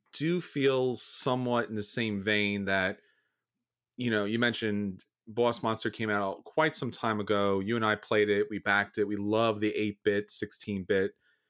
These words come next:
you know, typical dungeon crawl games of our youth. And that nostalgia alone has kind of carried us through the,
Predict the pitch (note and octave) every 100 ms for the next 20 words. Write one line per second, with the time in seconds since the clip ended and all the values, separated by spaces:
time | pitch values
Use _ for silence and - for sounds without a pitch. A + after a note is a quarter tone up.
0 | _ _ _ - G2+ F2+ - - - A#2+
1 | G#2 A2+ G#2+ A2 G2+ - G#2+ G2 G2 G#2+
2 | G2 G2 F#2+ F#2 F#2 D#3+ B2 A2+ - -
3 | _ _ _ _ _ B2+ C3 C3+ C3 B2
4 | - C#3+ D3 C#3 C3+ A2+ A2 A#2 A2+ G#2
5 | G2+ - A2 G2 F#2 - - A2+ G#2+ A2
6 | G2+ G2 - G2+ G2 F#2+ F#2+ F#2 F#2+